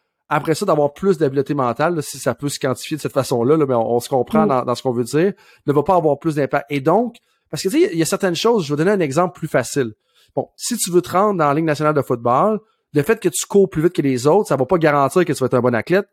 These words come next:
Speaker 1: mais il faut quand même que tu cours à un minimum de vitesse. Et donc, si tu veux te faire recruter
Speaker 2: Mm.
Speaker 1: dans la Ligue canadienne de football, dans la N F L, faut que tu aies un seuil de vitesse. Donc, faut que tu cours au moins, probablement, si t'es un receveur ou un demi-défensif,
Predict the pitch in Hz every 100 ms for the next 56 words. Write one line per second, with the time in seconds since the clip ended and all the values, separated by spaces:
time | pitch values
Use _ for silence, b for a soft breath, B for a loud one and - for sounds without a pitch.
0 | - 135 175 165 196 202 151 - 196 165
1 | 139 143 165 156 156 131 113 - - -
2 | 131 135 190 220 b b - 165 160 156
3 | 214 185 139 127 123 143 156 147 151 135
4 | 120 127 185 160 123 123 117 113 - 160
5 | 226 - b b b - 190 226 180 156
6 | - 208 185 147 120 113 - 113 - 143
7 | - 151 - - 226 214 175 147 180 180
8 | 139 127 180 175 143 127 131 151 120 131
9 | 160 143 127 123 131 123 120 113 196